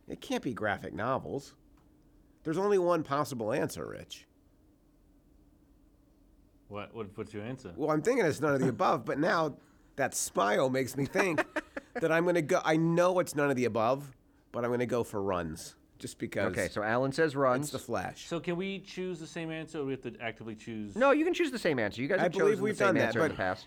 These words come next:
Speaker 1: there is a gentleman's code where one of us gets ahead by one point, we don't just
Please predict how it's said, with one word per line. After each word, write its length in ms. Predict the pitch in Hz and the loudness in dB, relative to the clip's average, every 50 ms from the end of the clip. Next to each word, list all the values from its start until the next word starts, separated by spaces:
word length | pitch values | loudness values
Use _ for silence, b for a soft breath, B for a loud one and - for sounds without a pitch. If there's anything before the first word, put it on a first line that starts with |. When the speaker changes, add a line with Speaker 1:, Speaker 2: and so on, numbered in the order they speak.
| - | -2
Speaker 1:
there 140 | - 165 165 | 2 4 4
is 160 | 160 170 143 | 4 4 2
a 60 | 160 147 | 2 0
gentleman's 540 | 120 156 165 165 165 160 151 139 127 120 | 2 2 2 4 4 4 4 2 2 0
code 500 | - - - 123 139 131 135 151 160 156 | -4 -6 -4 0 2 2 4 2 2 0
where 220 | 143 123 127 123 123 | -2 0 0 2 2
one 160 | 123 131 131 | 4 2 2
of 100 | 131 113 | 2 0
us 140 | 123 - - | -2 -4 -2
gets 240 | - 127 127 - - | -2 -4 -2 -2 -4
ahead 280 | 117 - 123 120 127 | -2 0 -2 -2 0
by 140 | 127 131 131 | 0 2 2
one 260 | 131 127 131 131 127 | 4 4 4 2 2
point, 360 | 123 127 127 131 127 123 92 | 0 0 0 2 2 2 0
we 160 | 92 123 117 107 | 0 -2 0 0
don't 260 | 135 123 113 98 - | 2 0 0 0 -2
just 300 | - 113 98 - - | -4 -6 -6 -6 -10